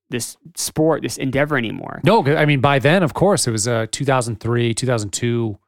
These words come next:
Speaker 2: is when that,
Speaker 1: Right.
Speaker 2: that all
Speaker 1: And when
Speaker 2: shit
Speaker 1: I first
Speaker 2: started,
Speaker 1: got
Speaker 2: so.
Speaker 1: into sports management and that wanted to be a field was ninety-nine. So that, that hadn't really taken place. So just in that small window, the whole, the
Speaker 2: Whole
Speaker 1: whole
Speaker 2: thing
Speaker 1: industry
Speaker 2: changed.
Speaker 1: shifted. And also, like, it just wasn't realistic anymore. It's like, "All right, well,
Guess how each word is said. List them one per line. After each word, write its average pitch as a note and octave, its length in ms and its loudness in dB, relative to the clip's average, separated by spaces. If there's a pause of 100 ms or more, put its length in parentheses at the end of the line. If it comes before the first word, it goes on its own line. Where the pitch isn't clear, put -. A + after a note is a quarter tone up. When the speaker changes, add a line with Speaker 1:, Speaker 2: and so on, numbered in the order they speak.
(300)
Speaker 2:
is A#2 100 -2
when D3 140 0
that, D#3+ 40 6
Speaker 1:
Right. F3 220 2
Speaker 2:
that A#2+ 140 2
all C3+ 80 2
Speaker 1:
And E3+ 100 4
when F3 80 4
Speaker 2:
shit E3 180 2
Speaker 1:
I G3 40 4
first G#3+ 140 4
Speaker 2:
started, E3+ 180 2
Speaker 1:
got - 20 4
Speaker 2:
so. G#3 60 4
Speaker 1:
into F#3 420 2
sports C#3+ 540 -2
management B2+ 500 -2
and C3 180 -2
that B2+ 200 -2
wanted C#3 160 0
to B2+ 60 -2
be B2+ 80 0
a B2 40 -2
field C#3 160 0
was C3+ 100 -2
ninety-nine. C#3 600 2 (300)
So - 120 -2
that, C#3+ 240 -2
that C#3+ 160 -2
hadn't D#3+ 360 0
really C3+ 180 0
taken A#2+ 220 -6
place. B2 180 -8
So C3+ 60 -10
just D#3 200 -2
in F#3+ 60 0
that D3 120 -2
small C#3+ 300 -2
window, D3+ 240 0
the B2+ 80 -2
whole, C3+ 280 -6 (300)
the D#3 80 0
Speaker 2:
Whole D3+ 120 6
Speaker 1:
whole - 40 6
Speaker 2:
thing E3 140 4
Speaker 1:
industry E3 320 6
Speaker 2:
changed. C3+ 100 -2
Speaker 1:
shifted. C#3 480 0 (560)
And C4+ 560 4
also, D4 300 4
like, D#4 240 2 (120)
it B3+ 120 -2
just C4+ 160 -2
wasn't C4+ 280 2
realistic C#4 440 2
anymore. A2 320 0
It's C3+ 100 -4
like, D#3 160 -4
"All A#3 80 2
right, D#3 260 2
well, G#3+ 380 2